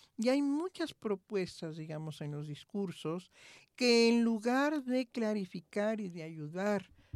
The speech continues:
a la sociedad a que pueda establecer formas mucho más satisfactorias de relación entre los sexos,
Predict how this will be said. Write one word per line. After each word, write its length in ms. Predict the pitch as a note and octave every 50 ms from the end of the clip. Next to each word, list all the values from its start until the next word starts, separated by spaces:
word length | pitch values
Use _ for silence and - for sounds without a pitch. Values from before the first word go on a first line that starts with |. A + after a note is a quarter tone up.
| - - - -
a 200 | - B2+ C3 C3+
la 160 | C3+ C#3 C3+ C#3+
sociedad 720 | - - D3 - - D#3 D3 C#3+ E3+ F3+ F3+ F#3 F3 E3
a 80 | D3+ D3
que 140 | - C#3+
pueda 480 | - - - F#3 F3 F3+ F3+ F3 D#3 C#3
establecer 800 | C3+ C#3+ - - - D3 C#3+ D3 D3 C#3+ - F3+ F#3 F#3+ F#3+ - - - - - - _ _ - - - -
formas 640 | - B3+ C4 C4+ C4 A#3+ G#3 E3 C#3+ C#3+ - - - _ _ _
mucho 440 | - E3+ F3+ F#3+ G3+ F#3 - - F3
más 220 | F3+ G#3 A3 A3+
satisfactorias 1000 | - B3 A#3 - G#3+ F#3 - - F3+ - _ _ - F3 E3+ F3 C#3 C3 C3+ C3+
de 120 | - D3 D3+
relación 600 | E3+ E3 D3+ D3+ D3 D3 - - C#3 C#3+ D3 C#3
entre 280 | B2 B2 - D3 D3+ E3
los 160 | E3 D#3+ -
sexos, 520 | - C#3+ C3 - - - F3 F#3+ - -